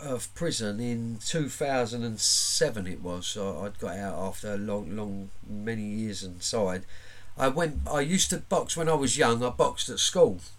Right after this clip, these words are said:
I, I went to a place called Saint Peter's, which had an amateur boxing academy, and, and, and I loved my boxing, and, and I, I loved the discipline, regimented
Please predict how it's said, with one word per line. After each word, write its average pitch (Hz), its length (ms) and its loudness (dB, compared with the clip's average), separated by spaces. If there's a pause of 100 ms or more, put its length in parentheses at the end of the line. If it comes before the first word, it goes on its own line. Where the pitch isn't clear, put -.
I, 117 200 0
I - 20 4
went 117 280 2
to 107 220 -2
a 104 40 -2
place 110 300 -2
called 110 160 -6
Saint 101 320 -2
Peter's, 101 420 -4
which 104 140 -4
had 104 160 -2
an 101 100 -4
amateur 101 340 -2
boxing 101 440 -6
academy, 101 520 -6
and, 101 120 -4 (340)
and, 120 200 0
and 127 180 -4
I 127 60 2
loved 151 260 2
my 120 100 2
boxing, 98 580 -2
and, 110 340 -6
and 110 320 -4 (220)
I, 139 140 8
I 135 160 2
loved 143 300 4
the 123 60 -6
discipline, 110 840 0 (240)
regimented 110 720 -2